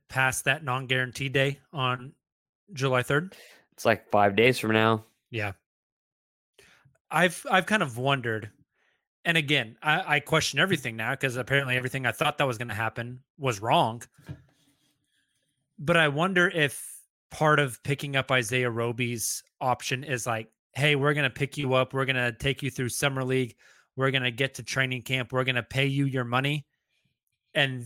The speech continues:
Speaker 1: then we'll let you compete for a, an opportunity to make this team in training camp." And he might get cut then. But it's almost as like a, "We're gonna watch out for you and we're gonna get you your money" type of thing. But then the flip side of that is like,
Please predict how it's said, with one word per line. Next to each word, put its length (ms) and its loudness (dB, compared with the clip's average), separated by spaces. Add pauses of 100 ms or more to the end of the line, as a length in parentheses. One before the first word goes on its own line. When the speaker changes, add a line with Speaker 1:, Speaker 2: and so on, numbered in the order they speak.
Speaker 1:
then 300 4
we'll 120 0
let 220 0
you 60 -4
compete 440 -8
for 460 0
a, 120 -2 (100)
an 120 -2
opportunity 480 0
to 80 -4
make 260 -2
this 220 0
team 240 -6
in 60 -10
training 280 -6
camp." 240 -4
And 60 -2
he 60 -4
might 200 -2
get 220 -18
cut 240 -4
then. 340 -2 (560)
But 220 2
it's 180 0
almost 320 2
as 160 4
like 220 2
a, 320 0 (400)
"We're 140 4
gonna 160 2
watch 300 2
out 160 0
for 100 -4
you 140 0
and 80 -4
we're 80 0
gonna 160 -4
get 220 -2
you 80 0
your 160 -4
money" 440 -2
type 220 2
of 80 0
thing. 300 -2 (600)
But 160 4
then 180 4
the 80 2
flip 300 0
side 180 4
of 80 0
that 300 2
is 160 -4
like, 340 -2